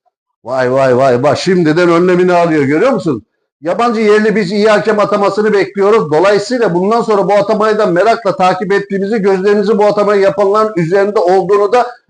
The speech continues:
belirtmek istiyoruz. Görüyor musun nasıl ön alıyor? Mayıslar Galatasaray'ından. Müthiş. Bakın bu sene üst üste üçüncü şampiyonluğumuz için mücadele ediyoruz.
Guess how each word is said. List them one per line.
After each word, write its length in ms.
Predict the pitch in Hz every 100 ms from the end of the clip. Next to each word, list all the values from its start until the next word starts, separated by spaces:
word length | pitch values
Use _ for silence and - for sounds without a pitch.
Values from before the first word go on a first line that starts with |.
| -
belirtmek 480 | 170 214 214 220 165
istiyoruz. 440 | - 185 156 -
Görüyor 260 | 147 220 285
musun 220 | 208 214
nasıl 220 | 214 214
ön 120 | 170
alıyor? 320 | 165 143 113 - _ _ _ _ _
Mayıslar 540 | 143 233 247 240 254
Galatasaray'ından. 920 | 220 226 240 240 226 220 196 151 107 - _
Müthiş. 580 | 139 175 - 202 131 - _ _
Bakın 400 | 151 - 240 214
bu 80 | 233
sene 340 | 240 233 262 247
üst 240 | 254 -
üste 240 | 226 -
üçüncü 420 | 220 214 226 226 240
şampiyonluğumuz 680 | 233 208 220 214 220 190
için 240 | 185 233 233
mücadele 480 | 190 220 214 214 220
ediyoruz. 440 | 175 196 226